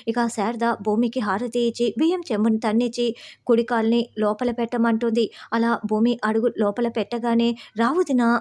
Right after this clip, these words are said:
అంటూ పూరి చాలా సంతోషపడుతూ పిలుస్తూ ఉంటుంది. "నాకు కూడా చాలా సంతోషంగా ఉందక్క" అని శివ అంటాడు. అప్పుడే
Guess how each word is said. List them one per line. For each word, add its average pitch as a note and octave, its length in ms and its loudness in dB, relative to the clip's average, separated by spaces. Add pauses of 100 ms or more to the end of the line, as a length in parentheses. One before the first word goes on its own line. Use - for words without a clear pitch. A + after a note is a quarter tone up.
అంటూ A3+ 240 4 (100)
పూరి G#3+ 320 0 (400)
చాలా A3+ 320 0
సంతోషపడుతూ A#3 800 -2 (300)
పిలుస్తూ A3+ 440 -2
ఉంటుంది. A#3 420 2 (640)
"నాకు A#3 200 2
కూడా A3 240 0
చాలా C4 420 0
సంతోషంగా C4 600 -2
ఉందక్క" A#3 420 0 (160)
అని A3+ 240 4
శివ G#3 200 -4 (120)
అంటాడు. A3+ 420 2 (360)
అప్పుడే C#4+ 300 0